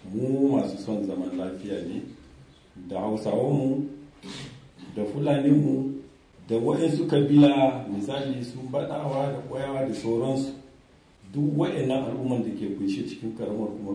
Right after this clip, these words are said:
Ogoro masu son zaman lafiya ne. Kuma, a, ina so kuma har yanzu, a, tun da abin nan ya shafi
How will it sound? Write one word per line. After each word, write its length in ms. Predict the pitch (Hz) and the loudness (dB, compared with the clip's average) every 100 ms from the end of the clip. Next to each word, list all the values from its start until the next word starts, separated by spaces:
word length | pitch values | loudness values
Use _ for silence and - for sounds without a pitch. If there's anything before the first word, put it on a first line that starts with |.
| 95 | -6
Ogoro 400 | - 113 110 110 | -8 -6 -6 -6
masu 240 | 98 92 | -8 -10
son 180 | - 95 | -12 -10
zaman 240 | 90 87 85 | -8 -10 -12
lafiya 320 | 85 85 - | -12 -14 -16
ne. 160 | - - - - - - - - - | -18 -18 -20 -20 -20 -20 -20 -16 -4
Kuma, 760 | 143 156 160 160 165 165 - - - - | 2 4 6 6 4 0 -8 -16 -14 -6
a, 460 | 113 107 101 92 85 82 - - 117 | -2 -2 -2 -4 -6 -10 -12 -14 -6
ina 320 | 143 143 127 | -2 0 0
so 280 | - 135 - | 0 0 0
kuma 340 | - 110 110 | 2 0 0
har 140 | 143 | 0
yanzu, 640 | 143 131 113 101 113 113 113 110 - - - - - _ _ _ | 0 0 0 0 0 0 -2 -6 -10 -12 -12 -18 -20 _ _ _
a, 320 | 90 90 87 80 - - | -4 -2 -2 -6 -8 -2
tun 160 | 147 | 0
da 100 | - 113 | 0 -2
abin 260 | 113 127 | -4 0
nan 100 | 113 107 | 2 2
ya 140 | 110 | 0
shafi 460 | 107 90 85 - | -2 -4 -6 -8